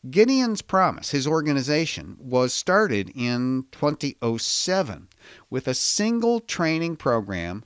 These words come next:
for sixteen attorneys working in two public defender offices, one in Georgia and one in Louisiana.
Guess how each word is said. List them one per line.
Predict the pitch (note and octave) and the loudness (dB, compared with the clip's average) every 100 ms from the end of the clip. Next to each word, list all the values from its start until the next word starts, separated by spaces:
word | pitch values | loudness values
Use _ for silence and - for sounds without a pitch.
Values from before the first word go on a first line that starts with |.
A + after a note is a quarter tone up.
| _ | _
for | - G#2 G2 | -4 -2 -2
sixteen | - - F#3 - - D#3+ D#3 D#3 | -2 0 0 -2 -4 -2 -2 -4
attorneys | D3+ - G#3+ A3 A#2+ - - _ | -12 -4 0 0 -2 -6 -20 _
working | G#2+ B2+ C3 C3 B2 B2 | -2 0 0 0 -2 -4
in | C3+ B2 A#2+ A2 | -6 -4 -4 -6
two | - F3+ F3 F3+ F3 | -4 -2 0 -2 -4
public | - C3+ A#2+ A#2+ | -2 -2 -2 -6
defender | - B2+ D3+ D3 C3 F#2+ | -6 -2 0 2 4 4
offices, | D#2+ - - C2 - | 2 -2 -10 -12 -12
one | E2 F#2+ | -10 -8
in | B2 | -6
Georgia | A#2+ A2+ G#2+ A#2 - | 0 0 0 -2 -6
and | G2+ | -6
one | F#2+ F#2+ G2 - | -4 -4 -4 -6
in | G2 F#2+ F#2+ | -6 -6 -8
Louisiana. | F#2+ F#2 F2 G2 A2 C#3 A#2 | -8 -6 -6 -4 -2 0 -2